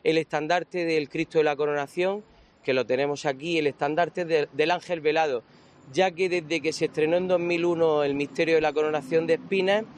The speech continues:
abría el cortejo religioso el estandarte del ángel velado hasta que en dos mil siete se hizo el nuevo del Cristo de la Coronación.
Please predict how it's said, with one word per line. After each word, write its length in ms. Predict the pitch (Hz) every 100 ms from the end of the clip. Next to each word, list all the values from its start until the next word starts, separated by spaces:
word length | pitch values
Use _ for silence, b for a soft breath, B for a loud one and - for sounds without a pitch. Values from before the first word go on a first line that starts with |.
| B B -
abría 420 | 151 143 170 170
el 80 | 165
cortejo 540 | - 139 - 170 175
religioso 500 | 165 160 147 175 160
el 80 | 180
estandarte 600 | 156 143 135 151 156 160
del 120 | 151
ángel 240 | 151 147 160
velado 360 | 151 170 170
hasta 220 | 165 165 139
que 100 | 147
en 100 | 139
dos 100 | 139
mil 240 | 156 156
siete 340 | - 160 151
se 140 | 120 151
hizo 380 | 147 170 165 -
el 180 | 135 139
nuevo 220 | 151 151
del 180 | 127 -
Cristo 300 | 143 - 147
de 120 | 131
la 120 | 123
Coronación. 600 | 123 120 117 - 156 101